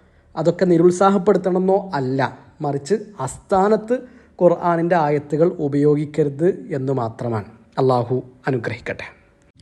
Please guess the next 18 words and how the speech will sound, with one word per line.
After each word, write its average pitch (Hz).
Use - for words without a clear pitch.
ഇനി 190
ശേഷം 185
മുപ്പത്തിനാലാമത്തെ 175
ആയത്തിൽ 143
അള്ളാഹു 147
ആ 165
ചോദ്യം 147
വീണ്ടും 143
ചോദിക്കുന്നു, 151
"ഫബി 147
അയ്യി 139
ആലാഇ 151
റബ്ബിക്കുമാ 139
തുകദ്ദിബാൻ." 117
ആയത്തിൻ്റെ 156
തഫ്സീറൊന്നും 170
നമ്മൾ 156
പറയുന്നില്ല, 139